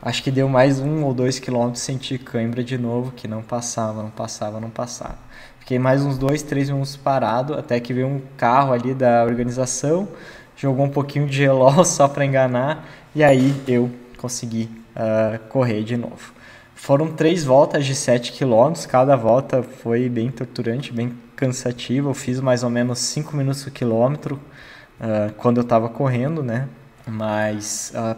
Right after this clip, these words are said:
pelo tempo que eu fiquei deitado ali, eu perdi bastante tempo, né? Tanto que eu acabei a corrida foi com uma hora e cinquenta minutos. Eu queria terminar pelo menos abaixo de uma hora e trinta. Eu acho que se eu tivesse em condições ia conseguir fazer isso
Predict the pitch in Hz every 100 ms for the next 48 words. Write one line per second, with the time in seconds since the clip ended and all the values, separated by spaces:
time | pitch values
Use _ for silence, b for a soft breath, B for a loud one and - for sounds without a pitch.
0 | - 123 127 - 123 123 131 120 - 120
1 | 120 117 113 107 120 120 107 110 117 B
2 | B B B - 120 117 120 123 120 -
3 | 131 110 113 120 120 - 117 - - 117
4 | 107 101 101 104 - 113 113 135 127 127
5 | 147 131 120 147 151 143 120 139 151 143
6 | - 139 139 151 165 160 B B B _
7 | - 165 160 147 131 131 139 143 - 135
8 | 135 135 - 135 127 120 135 123 127 -
9 | - - - - 127 139 - 135 135 139
10 | 139 131 139 139 147 135 135 139 135 123
11 | 127 135 123 127 120 117 - - 131 160
12 | 202 135 117 123 - - 135 - 117 117
13 | 120 131 123 117 113 - 120 120 113 123
14 | 120 123 113 113 117 120 113 107 110 113
15 | -